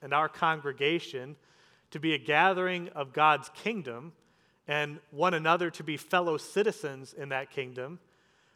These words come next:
then our relationships look a little different. So our text this morning is Hebrews chapter three. You can feel free to turn there. And this really was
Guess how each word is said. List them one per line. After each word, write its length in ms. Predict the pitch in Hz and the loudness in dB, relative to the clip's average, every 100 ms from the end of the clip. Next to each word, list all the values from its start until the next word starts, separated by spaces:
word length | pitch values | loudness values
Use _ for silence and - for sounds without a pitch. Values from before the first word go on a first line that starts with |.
| _ | _
then 420 | 165 165 160 147 - _ _ _ | 0 2 0 -8 -18 _ _ _
our 140 | 156 170 | 2 4
relationships 720 | 160 165 160 165 - 147 - | 2 0 -2 -6 -6 -6 -4
look 260 | 151 147 156 | -4 -4 -8
a 40 | |
little 220 | 143 143 | -6 -4
different. 480 | 123 147 - 120 113 - _ _ _ _ _ _ _ _ _ _ _ _ | -2 -2 -2 -14 -16 -20 _ _ _ _ _ _ _ _ _ _ _ _
So 120 | - | 2
our 80 | 165 | 2
text 320 | - 220 - | 6 4 4
this 180 | 196 - | -2 0
morning 280 | 180 175 160 | 0 0 0
is 160 | 143 | -4
Hebrews 480 | - 196 170 160 147 | -2 -2 -2 -4 -6
chapter 360 | - 180 - 147 | 0 0 0 -6
three. 440 | - 165 180 214 - _ - | -8 -4 -4 -4 -12 _ -16
You 60 | |
can 80 | 139 | -14
feel 180 | - 147 | -6 -4
free 180 | 160 147 | -4 -6
to 80 | 127 | -6
turn 300 | - 151 135 | -6 -6 -4
there. 280 | 139 185 _ _ _ _ _ _ _ _ _ _ _ _ _ - _ _ _ _ _ _ _ _ _ _ _ _ _ | -6 -6 _ _ _ _ _ _ _ _ _ _ _ _ _ -20 _ _ _ _ _ _ _ _ _ _ _ _ _
And 100 | 175 | 2
this 140 | 190 - | 2 4
really 240 | 240 254 | 4 6
was 520 | 196 196 170 - - | 6 4 2 -4 -14